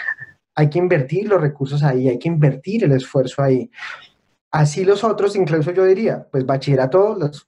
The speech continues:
no vayan, hagámoslo virtual porque ustedes tienen, han tenido otros aprendizajes que les permiten esa flexibilidad, mientras que los niños pequeños vayan al colegio,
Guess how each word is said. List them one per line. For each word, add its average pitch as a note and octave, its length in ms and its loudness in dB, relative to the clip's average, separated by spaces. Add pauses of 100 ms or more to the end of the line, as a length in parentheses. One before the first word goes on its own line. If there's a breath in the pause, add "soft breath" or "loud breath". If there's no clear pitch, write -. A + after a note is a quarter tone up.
no C3+ 220 0
vayan, A3+ 480 0 (480 loud breath)
hagámoslo D3 440 2
virtual D#3+ 440 2
porque - 180 -6
ustedes D3 300 2
tienen, F3+ 420 2
han F3+ 180 0
tenido G3 320 4
otros F#3 220 -2
aprendizajes C#3+ 640 0
que F3 120 -2
les C#3 180 0
permiten D3 960 0 (640 loud breath)
esa E3 240 2
flexibilidad, C#3 880 0 (320 loud breath)
mientras C#3+ 340 2
que - 80 -2
los A2+ 160 0
niños A#2+ 240 0
pequeños F3+ 540 0
vayan B2 320 0
al D3+ 120 2
colegio, B2 460 -6